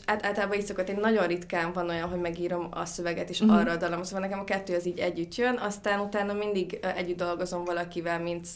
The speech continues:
Speaker 1: szerzőtárs, mert azért nyilván jobb egy profi emberrel is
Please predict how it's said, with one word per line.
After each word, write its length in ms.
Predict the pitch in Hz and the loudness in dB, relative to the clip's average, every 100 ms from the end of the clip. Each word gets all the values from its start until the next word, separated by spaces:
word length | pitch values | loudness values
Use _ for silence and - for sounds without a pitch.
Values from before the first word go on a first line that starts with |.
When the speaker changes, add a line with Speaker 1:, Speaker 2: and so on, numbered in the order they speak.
| 185 175 175 175 | 2 2 2 -2
Speaker 1:
szerzőtárs, 760 | 170 - - 180 165 202 220 - - - - | -4 -8 -4 0 2 2 -2 -8 -16 -20 -10
mert 200 | 190 180 | -4 -2
azért 360 | 180 180 175 - | 0 0 -2 -4
nyilván 440 | 190 175 165 160 | -4 -2 -2 -4
jobb 300 | - 175 160 | -4 -2 -2
egy 220 | 156 156 - | -4 -8 -10
profi 360 | - 170 160 156 | -4 -4 -4 -6
emberrel 520 | 151 156 156 160 160 | -4 -2 -2 0 0
is 320 | 165 170 - | 0 -2 -4